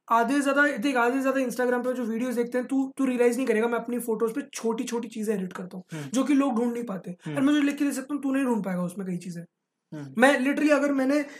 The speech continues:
Speaker 1: मेरा यहाँ पे एक ऐसा टी-शर्ट पे क्रीज है जो मुझे नहीं चाहिए, मैं
Speaker 2: हम्म।
Speaker 1: उसे ठीक कर देता हूँ ऐसे।
Speaker 2: हम्म।
Speaker 1: और people उसे, वो फिगर आउट नहीं कर पाएंगे।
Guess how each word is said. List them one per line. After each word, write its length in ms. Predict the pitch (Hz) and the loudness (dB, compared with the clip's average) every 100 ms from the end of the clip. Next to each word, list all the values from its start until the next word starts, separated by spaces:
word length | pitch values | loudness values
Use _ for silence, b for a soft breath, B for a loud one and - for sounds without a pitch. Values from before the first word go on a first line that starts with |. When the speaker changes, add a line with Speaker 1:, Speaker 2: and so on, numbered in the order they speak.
| B 233 | B 2
Speaker 1:
मेरा 400 | 262 285 285 - | 6 6 4 -2
यहाँ 320 | 233 240 247 262 | 0 2 2 0
पे 100 | 302 | -2
एक 160 | 302 | -2
ऐसा 160 | 262 269 | -4 -4
टी-शर्ट 360 | 262 220 262 | -2 -4 -4
पे 60 | 294 | -4
क्रीज 320 | - 254 247 | -4 -4 -2
है 60 | 277 | 0
जो 80 | 269 | 2
मुझे 180 | 269 | 2
नहीं 180 | 254 247 | 0 0
चाहिए, 220 | 262 294 | 0 2
मैं 80 | 311 | 4
Speaker 2:
हम्म। 100 | 277 | 2
Speaker 1:
उसे 140 | - 269 | 0 -4
ठीक 300 | - 247 - | -6 -8 -4
कर 120 | 208 | -2
देता 180 | 208 208 | -2 -2
हूँ 80 | |
ऐसे। 180 | 185 185 175 _ _ 147 | -4 -8 -14 _ _ -10
Speaker 2:
हम्म। 240 | 143 131 _ _ _ _ _ _ _ _ - | -8 -10 _ _ _ _ _ _ _ _ -6
Speaker 1:
और 180 | 330 - 311 | -6 4 6
people 220 | 311 339 | 6 4
उसे, 120 | 302 | -2
वो 180 | 285 311 | 0 0
फिगर 240 | 311 302 320 | 4 4 4
आउट 160 | 320 | 2
नहीं 160 | 294 294 | 4 4
कर 120 | 285 | 2
पाएंगे। 400 | 226 190 175 | 0 -2 -4